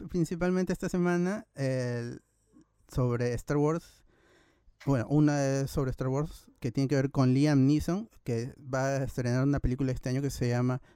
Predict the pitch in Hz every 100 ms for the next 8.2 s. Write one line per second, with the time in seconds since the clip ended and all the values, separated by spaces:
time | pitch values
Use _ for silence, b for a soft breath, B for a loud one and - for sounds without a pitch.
0 | - 123 120 123 139 - - 127 135 160
1 | - _ _ _ _ _ - 139 147 147
2 | 151 165 - 123 117 117 113 117 131 139
3 | 127 135 131 139 - 120 123 120 123 -
4 | _ - - 127 135 120 - 123 - 127
5 | 123 120 117 - 127 123 127 151 165 160
6 | 226 - _ _ _ _ 156 165 147 120
7 | 139 135 135 139 131 135 - 156 147 139
8 | 143 170